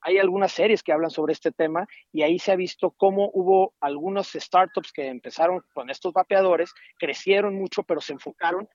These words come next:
en un mercado juvenil y eso afectó en el consumo de los, en Estados Unidos. Y porque no estaba regulado, entonces los jóvenes empezaron a tener mucho acceso. En cambio, por ejemplo, en Reino Unido, pues los que hicieron es que empezaron a buscar que la gente fumara est-, con estos vapeadores para que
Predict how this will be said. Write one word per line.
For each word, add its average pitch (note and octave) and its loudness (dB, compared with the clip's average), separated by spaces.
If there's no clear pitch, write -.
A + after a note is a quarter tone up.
en D#3 -8
un F3 -4
mercado F#3 0
juvenil F3 -2
y E3 -2
eso F3+ -2
afectó - -2
en G#3 0
el G3 0
consumo F#3+ -4
de E3 4
los, D3+ -4
en C3+ -10
Estados D#3 0
Unidos. E3 -2
Y E3 -10
porque B2+ -8
no D#3 0
estaba G#3+ 2
regulado, F#3 4
entonces D#3+ -6
los D3 -6
jóvenes G3 -2
empezaron D#3+ -12
a D#3 -8
tener D3 -8
mucho E3+ -2
acceso. F#3 -4
En C#3 -6
cambio, F3 2
por F3 2
ejemplo, D#3 0
en C#3+ -2
Reino F3+ 2
Unido, F#3+ 4
pues - -2
los D3 0
que C3+ -4
hicieron F3 0
es D#3 -8
que - -2
empezaron D#3+ -2
a D#3 4
buscar D3 -2
que C#3+ -6
la C3 -4
gente - -6
fumara C3 -4
est-, - -20
con C3+ -6
estos F#3+ -4
vapeadores F#3 2
para B2+ 0
que B2+ -6